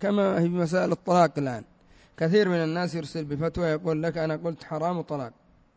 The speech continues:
أو "علي الحرام"، فماذا تقول له؟ يعني ربما إذا أردت أن تستفصله يأخذ منك وقتاً،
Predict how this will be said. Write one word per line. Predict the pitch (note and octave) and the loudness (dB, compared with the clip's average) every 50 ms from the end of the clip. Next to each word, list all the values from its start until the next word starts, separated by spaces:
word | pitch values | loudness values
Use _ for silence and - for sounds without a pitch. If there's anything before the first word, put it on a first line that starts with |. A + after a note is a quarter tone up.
| _ _ _ _ _ _ _ _ - | _ _ _ _ _ _ _ _ 2
أو | D3+ E3+ | 4 6
"علي | E3+ D3+ E3 E3+ F3 F3+ E3+ | 6 8 8 8 8 8 8
الحرام"، | D#3 C#3 - - D3+ D3 C3 A2 G2+ - - _ _ _ - - - - - - _ _ _ _ _ _ _ _ _ _ - - | 6 4 2 0 0 0 -2 -4 -6 -12 -18 _ _ _ -20 -20 -20 -20 -20 -20 _ _ _ _ _ _ _ _ _ _ -4 0
فماذا | F3+ G#3+ A3 G#3 F#3 E3+ | 4 6 8 8 8 6
تقول | D3+ - D3+ B2+ D3 C#3 C3 B2 | 4 4 2 2 2 0 0 -2
له؟ | B2+ B2 - _ _ _ - - - - - - - - - _ - - - - - - - - | -4 -6 -8 _ _ _ -20 -20 -20 -20 -20 -20 -20 -20 -20 _ -20 -20 -20 -20 -20 -6 2 4
يعني | - - G3+ G#3+ G#3 | 6 6 8 6 8
ربما | G#3+ A3 A3 F#3 G3 G#3 G3+ G3 F#3 F3+ | 8 6 6 6 4 2 4 4 2 0
إذا | F#3 F3+ F#3 F3+ F3+ | 0 2 2 2 2
أردت | F#3+ G#3 G3 - F#3+ | 2 2 0 0 -2
أن | - F3+ F3 | -4 -2 -4
تستفصله | - - E3 - F3+ F3 - - - - - F#3+ F3+ F#3 F#3+ F#3+ F#3 F3+ F3 | -4 -6 -6 -6 -6 -6 -6 -6 -6 -2 0 2 4 4 4 4 4 4 2
يأخذ | F3 - F3+ F#3+ F3 - - F3 | 2 2 2 0 0 2 0 0
منك | D#3+ E3 D#3+ D#3+ - | 0 0 0 0 2
وقتاً، | D3+ D3+ E3+ E3+ E3 - - E3 E3 E3 - | 4 4 4 2 0 0 0 0 0 0 -2